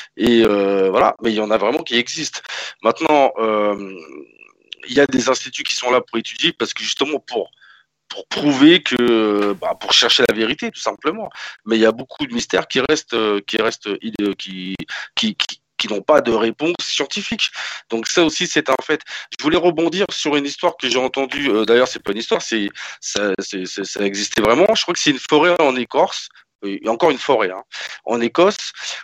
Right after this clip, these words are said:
où effectivement, peut-être vous en avez entendu parler, euh, euh, les, les, les, les,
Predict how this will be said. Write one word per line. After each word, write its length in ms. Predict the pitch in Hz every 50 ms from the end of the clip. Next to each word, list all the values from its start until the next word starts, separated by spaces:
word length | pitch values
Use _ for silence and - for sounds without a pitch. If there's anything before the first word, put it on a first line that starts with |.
| _ -
où 140 | 262 147
effectivement, 560 | 151 156 156 156 151 139 - - 135 135 165 185
peut-être 220 | - - 170 135
vous 80 | 127 135
en 40 |
avez 80 | 147 151
entendu 340 | 151 156 156 143 - 139 135
parler, 440 | - 143 123 123 117 120 135 196 - - - - - - - - - _ - 110
euh, 240 | 117 117 117 113 113
euh, 1000 | 117 113 113 113 113 117 110 107 101 - - - - - 73 71 - - -
les, 220 | - 127 143 156 - -
les, 140 | 127 135 127
les, 240 | 127 131 131 127 117
les, 200 | 117 113 110